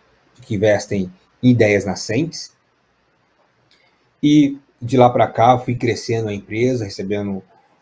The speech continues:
é, captações, fazendo captações, né, traindo investidores pra, pra companhia. E ano passado a gente fez a nossa estreia na Bolsa de Valores, sob o ticker ninja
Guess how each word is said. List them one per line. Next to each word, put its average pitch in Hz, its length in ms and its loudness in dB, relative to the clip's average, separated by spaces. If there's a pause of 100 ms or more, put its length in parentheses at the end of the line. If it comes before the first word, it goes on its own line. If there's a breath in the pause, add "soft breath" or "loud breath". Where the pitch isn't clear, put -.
(200)
é, 95 360 -6
captações, - 680 -6
fazendo 131 460 2
captações, 120 640 -2
né, 107 240 -8
traindo 110 380 0
investidores 104 720 -4 (340)
pra, 101 520 0
pra 104 200 -6
companhia. 117 800 2 (560)
E 127 340 4
ano 120 240 2
passado 113 720 0 (280)
a 104 100 -2
gente 104 260 -8
fez 107 600 -8 (100)
a 104 60 -12
nossa 104 200 -8
estreia 113 440 0
na 107 100 -4
Bolsa 101 340 -6
de 98 80 -10
Valores, 113 720 -2 (280)
sob 104 220 -6
o 104 40 -4
ticker 110 500 -10 (140)
ninja 110 560 4